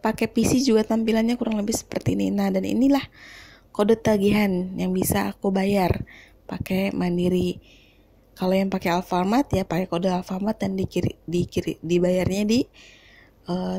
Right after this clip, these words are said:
teller Alfamart. Seperti itu ya, tempat di situ tempat beli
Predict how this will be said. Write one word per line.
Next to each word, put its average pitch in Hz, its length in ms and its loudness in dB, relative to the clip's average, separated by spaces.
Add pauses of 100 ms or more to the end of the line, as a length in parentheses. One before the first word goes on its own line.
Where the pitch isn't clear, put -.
teller 185 240 -2
Alfamart. 170 640 -4
Seperti - 320 -2
itu 214 160 0
ya, 196 240 0
tempat - 560 -6 (800)
di 196 240 0
situ 240 400 2
tempat 214 560 -2
beli 202 560 4